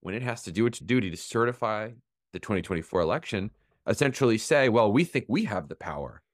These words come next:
as Congress to disqualify him because we believe he's an insurrectionist," and they point to the January sixth report and the, and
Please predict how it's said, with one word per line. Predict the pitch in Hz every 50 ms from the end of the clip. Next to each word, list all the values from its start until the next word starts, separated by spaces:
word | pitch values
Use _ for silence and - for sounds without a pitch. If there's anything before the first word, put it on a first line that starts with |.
| _ _ _ _ _ _ _ _ -
as | 104 101 -
Congress | - - - 170 247 - - - - - -
to | - - 117
disqualify | - 101 101 - - - 101 90 90 - - 85 85
him | 82 85 82 85 90
because | - 90 87 - - 98 90 76
we | 80 85 92 131 180
believe | 185 139 110 98 90 85 80 76
he's | 92 92 76
an | 85 78
insurrectionist," | 78 73 - - 80 78 76 - - 101 104 123 123 -
and | 95 90
they | 92 87
point | - - 92 90 78 -
to | - 92
the | 85 92
January | - - 85 85 87 92 98 98
sixth | 98 - 85 - - -
report | 82 - - 85 82 87 87
and | 87 82 92
the, | 90 - - _ _ _ _ _ _ _ _ _
and | - - 90 90 90